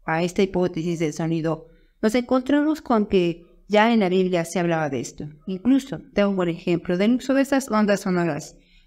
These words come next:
al referirse a unas trompetas que produjeron el sonido del cual,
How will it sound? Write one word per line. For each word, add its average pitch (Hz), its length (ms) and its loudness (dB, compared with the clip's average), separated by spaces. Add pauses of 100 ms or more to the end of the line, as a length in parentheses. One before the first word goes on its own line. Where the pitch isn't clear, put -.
al 165 160 0
referirse 190 680 0
a 202 120 0
unas 220 280 0
trompetas 170 600 -4
que 160 100 -2
produjeron 185 520 0
el 190 100 2
sonido 185 400 0
del 175 180 0
cual, 160 380 -2